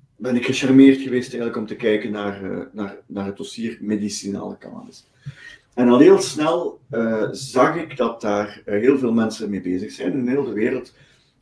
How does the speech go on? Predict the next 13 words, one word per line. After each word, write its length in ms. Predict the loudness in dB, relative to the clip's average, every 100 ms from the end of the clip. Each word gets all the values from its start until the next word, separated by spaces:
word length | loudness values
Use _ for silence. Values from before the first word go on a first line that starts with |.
| -6
met 220 | -6 -2
cannabis 480 | 2 2 4 2 0
en, 280 | -2 -4 -8
en, 420 | -8 -8 -8 -10
eh, 200 | -8 -8 -10 _ _ _ _ _ -6
cannabis 540 | -2 0 -2 -6 -10 -16 -16 _
linken 540 | -4 2 2 2 -4 -4
aan, 480 | -4 -4 -6 -8 -10
eh, 260 | -10 -10 -14 _ _ _
het 120 | -6
oplossen 360 | -4 -2 -4 -4
van 140 | -8
bepaalde, 640 | -8 -6 -8 -6 -6 -8